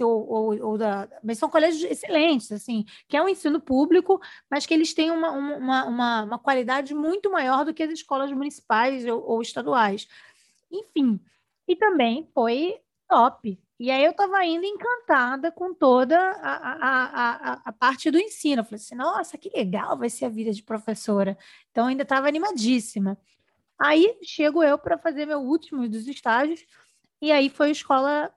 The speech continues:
municipal, que era em frente à universidade. E aí eu comecei a me deparar com uma realidade completamente diferente. E aí você vê a questão da criança com fome.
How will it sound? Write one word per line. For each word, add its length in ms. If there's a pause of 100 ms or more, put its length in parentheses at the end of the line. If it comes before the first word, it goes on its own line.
(120)
municipal, 580 (280)
que 80
era 80
em 100
frente 420
à 40
universidade. 760 (760)
E 100
aí 60
eu 80
comecei 340
a 60
me 80
deparar 360
com 80
uma 100
realidade 440
completamente 1300
diferente. 680 (420)
E 80
aí 60
você 260
vê 200
a 340
questão 260
da 120
criança 260
com 140
fome. 680